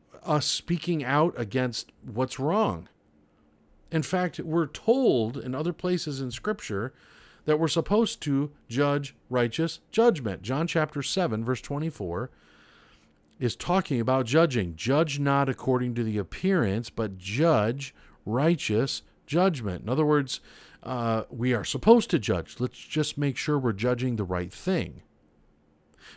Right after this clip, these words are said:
Jesus said, "By your, by their fruits ye shall know them."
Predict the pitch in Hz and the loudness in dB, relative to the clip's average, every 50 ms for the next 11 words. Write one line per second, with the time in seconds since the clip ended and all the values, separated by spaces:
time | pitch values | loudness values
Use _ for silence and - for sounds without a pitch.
0 | - - 117 123 151 160 147 135 139 123 - 170 160 143 110 95 113 113 113 110 | -14 -6 -2 0 0 2 2 0 0 0 2 2 2 2 2 0 0 0 0 0
1 | 110 120 135 139 135 - - 113 110 110 110 110 104 120 120 120 117 - - - | 2 2 2 2 2 -2 -6 -8 -4 -2 -2 0 2 2 2 2 2 -2 -10 -10
2 | - - 208 233 226 151 107 101 104 98 - - - 117 113 110 110 - - - | -2 2 4 6 6 6 4 2 0 -4 -8 -12 -8 -6 -6 -6 -6 -6 -6 -6
3 | 147 147 147 151 151 147 147 147 151 156 165 180 202 202 160 120 117 107 92 85 | -6 -4 -4 -4 -2 -2 0 0 2 2 2 2 2 0 0 0 0 0 0 -2
4 | 76 - - - | -4 -8 -14 -18